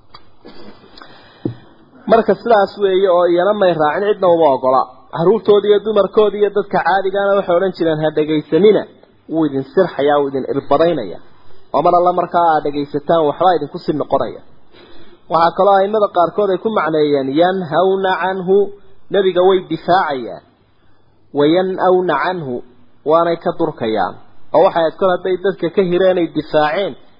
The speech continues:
inay rumeeyaan, ay raacaan bay ahayd. Laakiin labadan isma qabanayaan. Sababtu Abi Taalib bay ku soo degtay bay leeyihiinoo, sokeeyanimo iyo baabkii ardaannimadu ku difaacaya nebiga.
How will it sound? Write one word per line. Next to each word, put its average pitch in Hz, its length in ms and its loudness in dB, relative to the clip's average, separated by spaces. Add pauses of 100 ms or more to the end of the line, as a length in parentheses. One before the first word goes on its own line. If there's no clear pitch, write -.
(120)
inay 170 220 -2
rumeeyaan, 143 560 0
ay 143 100 0
raacaan 123 500 -2
bay 123 140 -6
ahayd. 90 180 -16 (320)
Laakiin 151 300 -2
labadan 170 320 2
isma 156 300 -6
qabanayaan. 135 600 -2 (440)
Sababtu 180 360 0
Abi 147 220 0
Taalib 180 320 0
bay 160 120 -6
ku - 100 -18
soo 165 180 -2
degtay 151 340 -4
bay 175 120 0
leeyihiinoo, 165 500 2 (420)
sokeeyanimo 131 800 0 (500)
iyo 147 180 2
baabkii 175 600 0
ardaannimadu 151 640 -4
ku - 100 -12
difaacaya 143 600 -2
nebiga. 131 340 -6